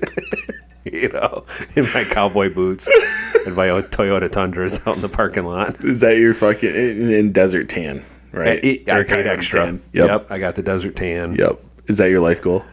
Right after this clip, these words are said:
Speaker 1: I mean, you gotta have a direction to head. Right now, I'm working on the overweight part. <laughs>
Speaker 2: Oh, I'm already there, buddy. I, I just, I had to fucking get blood,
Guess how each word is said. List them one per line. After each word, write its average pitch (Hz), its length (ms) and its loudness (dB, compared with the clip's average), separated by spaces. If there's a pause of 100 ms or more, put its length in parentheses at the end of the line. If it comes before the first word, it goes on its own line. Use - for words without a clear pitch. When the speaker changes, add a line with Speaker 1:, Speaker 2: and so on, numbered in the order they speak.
(180)
Speaker 1:
I 92 80 -6
mean, 90 160 -4
you 87 100 -6
gotta 78 220 -4
have 76 160 -8
a 76 40 -8
direction 78 520 -6
to 73 100 -6
head. 80 320 -6 (640)
Right 101 180 0
now, 90 140 -4
I'm 87 180 0
working 87 280 -2
on 85 160 -2
the - 20 -4 (140)
overweight 85 400 -2
part. 90 300 -2
<laughs> - 760 -10 (1200)
Speaker 2:
Oh, 131 180 6
I'm 139 60 0
already 117 200 2
there, 104 220 0
buddy. 95 260 2 (640)
I, 120 240 -2
I 131 40 0
just, 135 280 -4
I 110 60 0
had 120 120 0
to 117 60 -4
fucking 104 300 -2
get 98 220 4
blood, 85 400 2